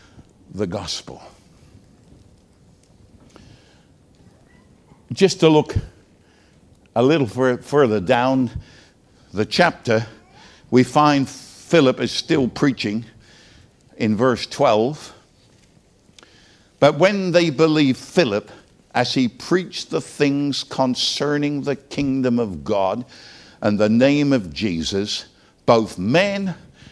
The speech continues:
and women were baptized." He preached not only the name of Jesus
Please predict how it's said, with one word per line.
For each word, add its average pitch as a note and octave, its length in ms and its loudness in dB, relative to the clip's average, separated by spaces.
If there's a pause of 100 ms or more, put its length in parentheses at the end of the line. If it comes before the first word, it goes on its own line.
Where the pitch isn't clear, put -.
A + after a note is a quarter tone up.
(200)
and D3+ 560 2
women F#2+ 580 2 (680)
were A2+ 400 4 (280)
baptized." F#2+ 1000 -6 (1000)
He A3 200 4
preached - 840 0 (1500)
not A3+ 220 6
only B3+ 380 4
the G#3 160 2
name G3+ 360 2
of C#3 140 0
Jesus - 720 -2